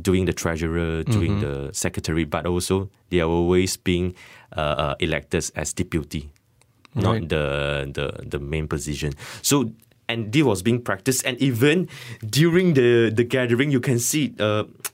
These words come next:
Speaker 1: they separate the gender though. They say,
Speaker 2: Mm.
Speaker 1: and, and in, in the taklimat, for example, the, the male should sit in front and the female should, should be, sit behind.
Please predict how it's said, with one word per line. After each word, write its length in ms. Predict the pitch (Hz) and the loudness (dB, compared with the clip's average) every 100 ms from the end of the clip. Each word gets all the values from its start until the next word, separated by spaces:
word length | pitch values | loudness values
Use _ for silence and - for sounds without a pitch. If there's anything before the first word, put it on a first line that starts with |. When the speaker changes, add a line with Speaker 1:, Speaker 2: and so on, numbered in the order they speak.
| _ | _
Speaker 1:
they 80 | 117 | -2
separate 500 | 120 156 - 185 117 | 0 0 2 2 2
the 60 | 104 | -2
gender 420 | 101 104 107 120 | 0 -2 0 0
though. 220 | 92 120 - _ - | 0 -4 -6 _ 0
They 100 | 117 | 2
say, 220 | 151 175 | 4 2
Speaker 2:
Mm. 280 | 165 107 95 98 _ - | 2 0 -2 -8 _ -8
Speaker 1:
and, 160 | 113 117 | -4 -2
and 240 | 123 120 - _ - | -2 -2 -8 _ 0
in, 180 | 127 120 | 2 2
in 100 | 120 | 2
the 80 | 110 | 2
taklimat, 640 | 117 110 110 113 - - | -2 -2 -2 -2 -4 -8
for 160 | - 92 | -4 -2
example, 500 | 85 87 90 87 85 _ _ _ _ - | -2 -4 -4 -6 -8 _ _ _ _ -4
the, 160 | 98 80 | -2 0
the 180 | 90 92 | 0 0
male 220 | 104 117 | 0 0
should 160 | 85 | 0
sit 200 | - 104 | -2 -2
in 140 | 87 80 | -2 -4
front 360 | 87 82 85 - _ _ _ - | -4 -4 -6 -16 _ _ _ -6
and 100 | 95 | -4
the 40 | 98 | -2
female 280 | 104 98 | -2 -2
should, 160 | 104 87 | -2 -4
should 160 | - 78 | -6 -8
be, 120 | - | -10
sit 260 | - 104 80 | -4 -4 -4
behind. 340 | 78 85 80 | -6 -8 -10